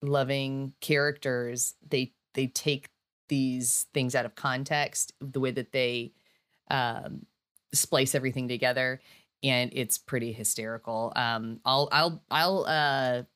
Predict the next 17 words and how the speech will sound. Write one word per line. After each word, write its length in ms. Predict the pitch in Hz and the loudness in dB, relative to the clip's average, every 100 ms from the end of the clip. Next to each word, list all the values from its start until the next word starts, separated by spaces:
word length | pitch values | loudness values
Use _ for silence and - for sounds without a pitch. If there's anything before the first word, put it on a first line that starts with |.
| _ | _
post 360 | - 165 147 - | 0 2 2 2
it 340 | 147 - - - | 0 0 -6 -6
in 280 | 147 147 139 | -2 -2 -2
our, 500 | - 123 123 120 117 - | 0 0 0 -4 -4 -6
um, 260 | 120 113 110 | -4 -6 -8
Twitter 520 | - 123 120 120 - 131 | -4 0 0 -2 -8 -10
and, 320 | 120 113 110 | -8 -6 -8
uh, 120 | 110 | -8
see 140 | - | -8
if 80 | 107 | -8
I 80 | 113 | -10
can 140 | 104 | -10
post 240 | 101 110 - | -10 -8 -8
it 80 | 110 | -8
in 100 | 110 | -12
our, 220 | 117 117 | -10 -8
um, 260 | - - | -10 -12